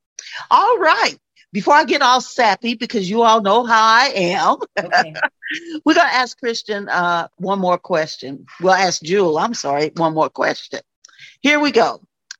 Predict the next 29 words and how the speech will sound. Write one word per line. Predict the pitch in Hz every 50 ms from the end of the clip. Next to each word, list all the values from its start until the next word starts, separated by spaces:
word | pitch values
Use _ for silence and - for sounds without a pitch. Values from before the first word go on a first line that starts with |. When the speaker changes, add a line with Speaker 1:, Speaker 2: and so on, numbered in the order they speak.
| _ _ _ -
Speaker 1:
Everybody | - 247 294 269 339 302 247 254 247 247 240 220
knows | 202 196 196 196 185 -
I'm | 180 180 180 175 156 -
crazy | - - - - 269 294 311 330 330 320 320 311 285 269 302 285
about | 277 262 196 208 185 185 185 -
purple. | _ - - - - _ _ _ _ _ _ _ _ _ _ _ _ _ _ _ _
Crazy, | - - 294 320 330 311 277 233 180 151 156 170 165 147 -
insane | 247 294 311 - - - 226 226 226 233 220
about | 190 180 185 185 185
purple. | - - 160 147 - - 143 156
So | - 180 175 -
I | - 214 262
call | - 262 233 220 190 185
my | 175 185 190 208 - -
thoughts, | - 165 165 165 143 - - - _ _ _ _ _ _ _ -
go | 170 160 165 175
for | 170 - 170 175 180 254
it, | - _ _ _ _ _ _ _ _ _ _ _ -
purple | - 196 180 180 180 180 208
thoughts. | - - 480 539 622 - - _ _ - - - - _ _ _ - - - - _ _ _ _ _ -
If | - 240 220 - -
you | 277 349 359
could | - 302 -
choose | - - 254 240 208
a | 202
color | - 226 202 185 170 165
for | - - 165
your | 170 170 196 269 - -
thoughts, | _ - 180 156 156 135 - - -